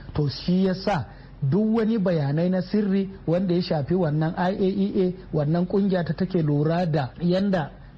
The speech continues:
waɗannan, tunda an yi yarjejeniya an ce a hana yaɗuwar waɗannan makamai na ƙare dangi, to wannan kungiyar an ba ta ƙarfin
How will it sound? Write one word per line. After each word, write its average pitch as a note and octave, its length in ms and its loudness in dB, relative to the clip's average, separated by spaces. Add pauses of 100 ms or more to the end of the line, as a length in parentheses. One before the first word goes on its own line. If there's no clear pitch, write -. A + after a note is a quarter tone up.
waɗannan, E3+ 640 2
tunda F#3+ 240 2
an F3 160 2
yi F#3+ 80 2
yarjejeniya E3+ 680 0
an F3+ 180 0
ce D#3+ 240 -2 (320)
a C#3+ 100 0
hana G#3+ 360 0
yaɗuwar E3+ 920 0 (420)
waɗannan D#3+ 600 0
makamai D#3 560 0
na E3+ 360 0
ƙare D3+ 400 0
dangi, E3+ 400 2 (260)
to D#3+ 80 0
wannan D#3 440 2
kungiyar F3+ 420 2 (140)
an F3 260 2
ba F#3+ 260 0
ta D3 120 -4
ƙarfin F#3 580 0